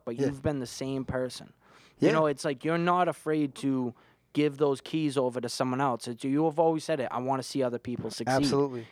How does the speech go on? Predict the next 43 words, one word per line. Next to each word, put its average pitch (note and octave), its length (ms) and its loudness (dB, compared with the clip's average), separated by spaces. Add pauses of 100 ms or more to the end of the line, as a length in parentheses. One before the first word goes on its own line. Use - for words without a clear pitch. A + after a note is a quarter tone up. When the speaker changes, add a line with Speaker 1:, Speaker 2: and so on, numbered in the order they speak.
Speaker 1:
And, C#3+ 240 -2
I, B2+ 240 -4 (100)
I, - 40 -4
you F3 100 2
know, F3 140 6
at D3 160 2
first F#3+ 240 4
I'm D#3 80 -4
like, C#3 180 -4
"Uh, B2+ 120 -2
i-, B2 80 -4 (360)
is B2+ 80 -4
he C3 80 -6
full F#3 260 2
of E3+ 120 0
it? C#3+ 80 0
Is B2+ 120 -4
he B2+ 60 -4
full E3+ 220 0
of F3 100 0
it?" F3 180 -4
But C#3+ 180 0
I C3+ 100 -4
can E3+ 120 -6
tell E3 200 4
you, C#3 180 0 (400)
two G#3 220 2
years F#3+ 380 2
into F3 260 0
this, G#3 320 0 (360)
you D3 200 2
have D3 160 -2
been D3+ 160 0
the B2+ 80 -4
same D#3 340 -2
Speaker 2:
Mm-hmm. - 80 -2
Speaker 1:
person D3+ 380 0
that C3 100 0
I C3 140 0
met C3+ 300 -2
two B2+ 200 -2
years C3+ 300 2
ago. G2 320 -10